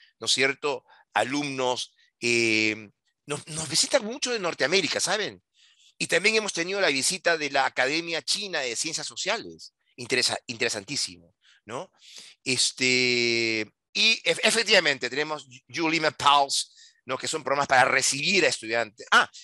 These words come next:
claro, hay estudiantes extranjeros que se matriculan en los cursos de negocios internacionales. Y negocios internacionales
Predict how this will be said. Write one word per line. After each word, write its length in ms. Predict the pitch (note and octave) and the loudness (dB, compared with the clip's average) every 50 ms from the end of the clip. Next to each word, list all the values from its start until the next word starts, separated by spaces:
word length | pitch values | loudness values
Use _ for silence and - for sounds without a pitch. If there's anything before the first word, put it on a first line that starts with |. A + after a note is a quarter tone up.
| - _ | -6 _
claro, 320 | - C#4+ D4 A#3+ - - _ - - - - - _ | 2 2 2 2 -2 -6 _ -20 -20 -20 -20 -20 _
hay 200 | _ F#3 G3 G3+ - _ _ _ _ _ _ _ | _ 2 2 2 0 _ _ _ _ _ _ _
estudiantes 760 | F#3 E3 - - - F3+ G3 A#3+ C#4+ D4 C#4+ C#4 A#3+ - - | 0 0 0 -2 -2 0 4 6 6 6 6 4 2 2 2
extranjeros 800 | - - - C#3 C#3 - - A#3+ D#4+ F4 G4 F4 F4+ - - _ _ - _ _ _ | 0 0 0 -2 0 0 0 0 0 -2 -4 -8 -10 -14 -14 _ _ -20 _ _ _
que 140 | - E3 | 0 0
se 140 | E3 - F#3 | 2 2 0
matriculan 840 | E3+ E3+ E3+ E3+ - - F#3 F#3+ - - - F#4+ F#4+ F4 F4 F4 C#4+ | 0 0 0 0 0 0 -4 -4 -4 -4 -8 -8 0 4 4 4 4
en 160 | F#3+ F3 E3+ | 2 -2 -2
los 160 | E3 D#3 - | -4 -6 -8
cursos 420 | - - F4+ F#4+ F#4 D#4+ - D4 B3 | -8 -6 -4 -2 0 0 0 0 2
de 100 | A3+ F#3+ | 0 2
negocios 460 | E3 D#3 F3+ - F#4 D#4+ D4 D4 B3+ | 2 0 0 -2 -4 -4 -4 -4 -4
internacionales. 720 | A#3 G3+ - E3+ C#3+ C#3 C3 C3+ D#3+ G3+ A#3 A#3 E3+ C3+ - - - - - - - _ | -6 -2 -2 0 0 0 -2 -2 -2 0 0 2 2 0 -2 -6 -16 -16 -16 -18 -18 _
Y 120 | - F#3+ F#3 | -6 -4 -2
negocios 600 | F3+ E3+ F#3 G3 G#3 A#3 A#3+ A#3 A3+ A3 G#3 G3 | 0 0 0 0 -2 -6 -8 -6 -6 -6 -8 -8
internacionales 720 | F#3 - D#3 C#3 C3+ B2 - D3+ E3 E3+ E3+ F3 E3 - | -2 -2 0 0 0 -4 -6 -4 -4 -4 -2 -4 -6 -6